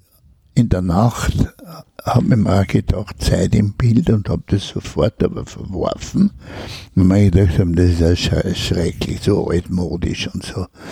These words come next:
Äh, Zeit im Bild und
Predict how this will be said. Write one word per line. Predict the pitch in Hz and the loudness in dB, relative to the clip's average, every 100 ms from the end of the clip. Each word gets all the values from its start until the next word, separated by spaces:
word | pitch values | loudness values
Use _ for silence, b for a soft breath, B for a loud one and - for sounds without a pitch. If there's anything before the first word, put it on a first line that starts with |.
| B B B | B B B
Äh, | - - - - - - | -2 -2 0 0 0 0
Zeit | - - 92 95 92 - | -2 -2 0 0 0 -4
im | 98 98 | -6 -4
Bild | - 90 82 101 95 90 | 0 2 4 4 4 0
und | 85 | -2